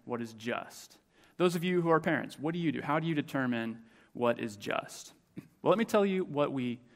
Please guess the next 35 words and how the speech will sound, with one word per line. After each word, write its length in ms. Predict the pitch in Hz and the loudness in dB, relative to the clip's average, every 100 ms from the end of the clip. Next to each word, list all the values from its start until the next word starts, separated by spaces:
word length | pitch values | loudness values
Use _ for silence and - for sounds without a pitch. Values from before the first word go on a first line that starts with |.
| _ | _
what 120 | - 147 | -4 0
we 100 | 131 | 0
don't 500 | 110 135 139 - - | 2 2 2 -2 -12
do. 340 | - - - 135 _ - | -10 -8 -10 -14 _ -14
What 120 | - 170 | -2 0
we 100 | 160 | 2
don't 300 | 214 269 143 | 2 2 2
do 300 | 143 147 156 | 2 2 0
is 380 | 139 127 123 120 - _ - | 0 0 0 -4 -16 _ -4
line 300 | 120 147 180 | 2 4 4
up 140 | 196 | 2
all 160 | 139 156 | 4 4
of 100 | 175 | 4
the 60 | |
parties 520 | 196 156 143 156 185 - | 6 8 8 4 -2 -2
involved 600 | 160 151 117 117 147 156 | -2 4 4 6 2 0
in 100 | 131 | -2
that 180 | 131 - | -2 -2
particular 480 | 143 143 135 165 190 | -4 -4 0 0 2
conflict 640 | 143 117 104 107 113 - - _ | 2 0 0 -2 -2 -4 -16 _
and 120 | - 127 | -6 -4
say, 400 | - 120 117 117 - _ _ - | 0 2 0 -4 -14 _ _ -4
"Okay, 200 | 185 170 | 0 4
guys, 420 | 127 120 120 - - _ _ _ _ _ _ | 4 2 -4 -12 -20 _ _ _ _ _ _
time 180 | - 113 | -4 -4
to 60 | 113 | -4
fight 260 | - 117 | 0 0
it 100 | 127 | 2
out. 280 | 156 156 147 - - _ _ _ - - | 0 0 -2 -8 -20 _ _ _ -20 -4
Last 340 | 120 127 - | 2 2 2
preschooler 480 | - 147 147 170 165 | 0 0 0 -2 -2
standing, 600 | 160 175 185 139 123 123 - _ _ | -4 -4 -2 -2 -2 -6 -10 _ _
you're 180 | - 131 | 0 2
the 100 | 151 | 6
authority 600 | 156 160 196 165 127 123 | 4 4 6 6 4 2